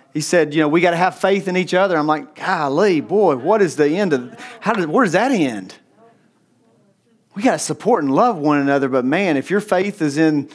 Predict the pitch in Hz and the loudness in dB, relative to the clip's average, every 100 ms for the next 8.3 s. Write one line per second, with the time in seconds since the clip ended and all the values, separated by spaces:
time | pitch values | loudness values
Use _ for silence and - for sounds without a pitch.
0 | - - 135 156 170 165 139 151 160 - | -20 -16 -10 -4 -4 -2 -2 -2 -2 -6
1 | 185 180 170 - _ _ _ _ _ _ | -2 -2 -4 -12 _ _ _ _ _ _
2 | _ _ _ _ - 143 139 - - - | _ _ _ _ -8 -8 -8 -20 -14 -6
3 | 139 - 151 151 123 - 110 110 143 131 | -6 -4 -2 -2 -4 -8 -10 -6 -4 -4
4 | 110 143 120 101 92 _ _ _ _ _ | -2 -2 -2 -6 -16 _ _ _ _ _
5 | _ _ _ _ _ _ _ _ 139 - | _ _ _ _ _ _ _ _ -14 -4
6 | 170 151 143 131 123 147 127 151 208 131 | -2 0 -2 -4 -4 -4 -2 -2 -4 -6
7 | 117 147 196 151 165 226 220 185 165 202 | -4 -2 -4 -6 -6 -4 -4 -6 -6 -8
8 | 226 156 | -10 -14